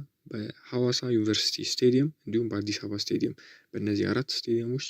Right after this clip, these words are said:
ተከፋፍለው ጨዋታዎች የሚደረግ ይሆናል። በዚህም፣ እ፣ ጅማ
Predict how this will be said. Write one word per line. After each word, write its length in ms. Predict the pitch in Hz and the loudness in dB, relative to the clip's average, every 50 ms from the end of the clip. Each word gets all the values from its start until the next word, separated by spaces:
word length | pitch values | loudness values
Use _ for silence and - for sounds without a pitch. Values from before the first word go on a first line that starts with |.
| - | -8
ተከፋፍለው 560 | - - - - 101 - - 104 110 98 101 95 | -6 -6 -6 -6 -6 -6 -4 -2 0 0 0 0
ጨዋታዎች 400 | - - 101 101 - 107 - - | 0 -2 -2 0 0 -2 -2 -2
የሚደረግ 500 | - 113 120 123 127 123 123 123 123 117 | -4 -2 -2 0 0 0 2 2 2 4
ይሆናል። 280 | 117 113 113 127 175 - - - - - - _ _ _ | 4 2 2 0 -2 -6 -8 -18 -20 -20 -20 _ _ _
በዚህም፣ 400 | - 135 139 139 139 135 151 165 175 - - - - - _ _ - - | 0 2 4 4 4 4 4 4 2 0 -10 -20 -20 -20 _ _ -12 -8
እ፣ 80 | 107 104 101 - - 104 101 110 | -6 -6 -4 -4 -6 -6 -8 -4
ጅማ 260 | 117 113 131 135 135 | 0 2 4 4 4